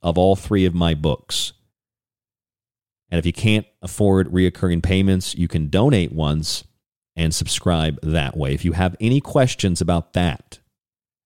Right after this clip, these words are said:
any questions about the books, any questions about the show or anything we discuss on the show, please do not hesitate to email me at R D Gable,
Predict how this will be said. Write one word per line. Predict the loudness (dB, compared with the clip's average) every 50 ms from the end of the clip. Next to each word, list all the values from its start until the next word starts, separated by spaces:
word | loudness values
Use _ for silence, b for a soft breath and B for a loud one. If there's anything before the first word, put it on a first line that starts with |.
| _ -4
any | 0 0 0 0
questions | 0 2 0 0 0 -2 -2 -2 0 0
about | 0 2 2 2 0 0 -4 _ _ _ _ -10
the | -8 -2
books, | 0 0 0 0 -2 -8 -10 -10 -8 -4
any | 0 0 0 0
questions | 0 0 0 0 0 0 -2 -4 -2 -2 0
about | 0 0 0 0 0 -2
the | -4 -4
show | -2 0 0 2 2 2 0 -2 -4
or | -4 -4 -2 0
anything | 2 2 2 2 2 0 0 2
we | 2 2
discuss | 0 0 -2 -2 0 0 0 0 0 -2
on | -4 -4 -4
the | -4
show, | -4 -2 -2 -2 -2 -4 -8 -14 _ _ _ _ _ _ _ _ _ _ _ _ _ _ _ _ _ _ _ _ _ _ _ _ _ _ _ _ _ _ _ _ _ _ _ _ _
please | -2 2 4 4 6 4 4
do | 2 2 2
not | 2 2 4
hesitate | 2 2 2 0 0 0 0 0 0 -2 -6
to | -6 -2 0
email | 2 2 2 2 0 0
me | -2 -4 -4 -6 -8 -12 _ _ _ -6
at | -4 -4 -2 0
R | 2 4 4 4 4 2
D | 2 2 2 2 2
Gable, | 2 2 2 2 2 2 0 -2 -4 -4 -8